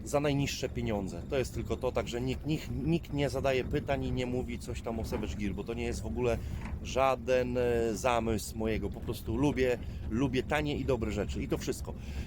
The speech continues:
Także słuchajcie, tym miłym akcentem żegnam się z wami w tym odcinku. Jeżeli będzie dość, e, komentarzy,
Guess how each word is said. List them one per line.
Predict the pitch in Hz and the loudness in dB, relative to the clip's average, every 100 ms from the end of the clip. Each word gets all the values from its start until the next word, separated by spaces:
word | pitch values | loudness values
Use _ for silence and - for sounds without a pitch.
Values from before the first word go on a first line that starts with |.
| - | 2
Także | 262 196 | 2 4
słuchajcie, | 160 - 175 139 120 | 0 4 4 4 2
tym | 190 196 | 4 6
miłym | 190 175 | 8 6
akcentem | 160 - 180 170 170 160 147 - - - | 4 4 4 6 6 6 4 -4 -6 2
żegnam | 180 151 156 | 4 4 2
się | 143 156 | 4 0
z | |
wami | 127 151 147 | 2 2 2
w | |
tym | - 143 | 2 0
odcinku. | 123 - 170 143 151 | 0 2 2 4 4
Jeżeli | 139 151 147 | 4 4 2
będzie | 131 156 139 | 4 2 2
dość, | 135 156 147 - - 117 | 2 4 2 -2 -6 -4
e, | 120 127 120 | -2 0 0
komentarzy, | 160 143 139 151 156 131 143 | 2 2 2 2 2 2 0